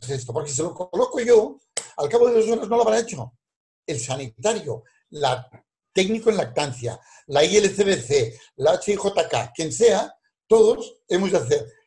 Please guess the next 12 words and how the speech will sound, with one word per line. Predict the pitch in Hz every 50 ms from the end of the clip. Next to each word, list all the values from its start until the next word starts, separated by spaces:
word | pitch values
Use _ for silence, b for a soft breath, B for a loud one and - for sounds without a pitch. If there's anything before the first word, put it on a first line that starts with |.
| _ _ _
que | - 127
la | 123 123 120 117
madre | 131 165 202 214 220 240 233 - - _ _ _ _ _ _ _ _ _ _ _ _ _ _ _ -
aprenda | 117 123 120 120 - 226 247 240 214 180 139 - - - -
a | 131 117
colocar | 127 135 135 123 117 151 160 147
a | 127
su | 120 117 117
niño | 127 131 127 120
al | 113 110
pecho | - 131 123 117 113 107
adecuadamente. | 113 113 107 - 101 107 104 107 104 104 104 101 98 -